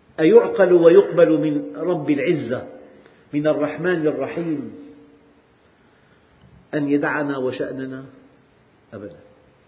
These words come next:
هي الآية: "وما أرسلنا في قرية من نبيٍّ"،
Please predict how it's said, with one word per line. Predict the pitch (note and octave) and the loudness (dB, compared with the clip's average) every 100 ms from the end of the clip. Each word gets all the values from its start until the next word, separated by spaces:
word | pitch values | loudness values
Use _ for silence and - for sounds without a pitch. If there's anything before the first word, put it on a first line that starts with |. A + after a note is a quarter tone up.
| _ _ _ - | _ _ _ -6
هي | D#3 | -6
الآية: | - A#2 - - - _ _ _ _ _ _ _ _ _ _ _ _ _ _ _ _ _ _ _ _ _ _ _ _ _ _ | -6 -12 -16 -20 -20 _ _ _ _ _ _ _ _ _ _ _ _ _ _ _ _ _ _ _ _ _ _ _ _ _ _
"وما | D3 D#3+ E3 D#3 | 2 2 2 -2
أرسلنا | D3 - F#3 E3+ D3 C3+ | -6 -4 -4 -2 -4 -6
في | - C#3+ | -4 -4
قرية | C#3+ F3 D#3 D3+ C#3+ D#3 | -4 -6 -2 -2 -2 -4
من | C#3+ C#3 C3+ | -4 -8 -6
نبيٍّ"، | C3 B2 A#2+ G#2+ F#2+ | -4 -4 -4 -6 -10